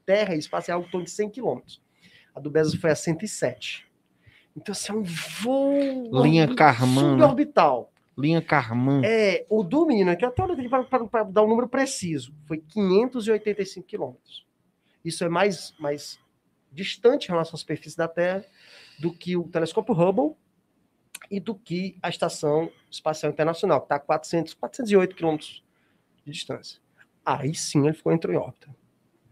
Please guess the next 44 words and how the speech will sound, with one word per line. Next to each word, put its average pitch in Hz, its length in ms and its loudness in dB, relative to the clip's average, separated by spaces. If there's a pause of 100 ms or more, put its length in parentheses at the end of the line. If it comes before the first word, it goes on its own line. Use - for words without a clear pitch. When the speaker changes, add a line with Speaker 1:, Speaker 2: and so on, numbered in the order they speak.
(360)
Speaker 1:
Então, 123 160 -10 (640)
só, 147 260 0
só 151 240 4
tem 165 160 2
que 156 60 0
ficar 165 160 6
claro 175 340 6
isso. - 380 -4 (360)
Por 165 140 4
isso 160 100 -2
que - 80 -16
toda 196 220 6
vida 190 180 4
que 190 140 0
o, 147 180 0
o 131 320 -4
da 139 180 8
Amazon 143 320 4
lá 135 160 6
manda 135 240 0
um 131 160 0
foguete, 175 540 4
ele, 226 160 -2
ele 196 160 -2
brinca, 220 420 2
né? 135 140 0
O 127 340 -2
Musk 196 320 -2
brinca 165 300 -2
no, 190 220 4
no 156 520 -2
Instagram 147 380 0
e - 20 0
Twitter. - 380 0 (460)
É, 403 60 4
o 427 60 0
que 440 100 6
ele 381 80 8
fez 320 260 4
aí 285 140 8
foi 339 160 4
um, 202 360 4
um 220 120 -2
voo. 160 340 -2